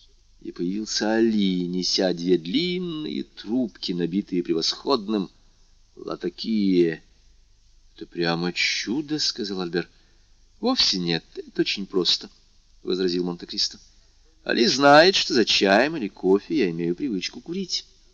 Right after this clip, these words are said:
Он знает, что я просил чаю, знает, что я вернулся вместе с вами,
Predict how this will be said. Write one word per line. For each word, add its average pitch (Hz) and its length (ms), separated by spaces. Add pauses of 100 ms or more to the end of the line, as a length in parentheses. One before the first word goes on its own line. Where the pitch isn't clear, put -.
(640)
Он 226 140
знает, 98 480
что - 160
я 107 80
просил 87 340
чаю, 95 560 (800)
знает, 220 400
что 240 140
я 247 80
вернулся 170 400
вместе 101 400
с - 160
вами, 87 460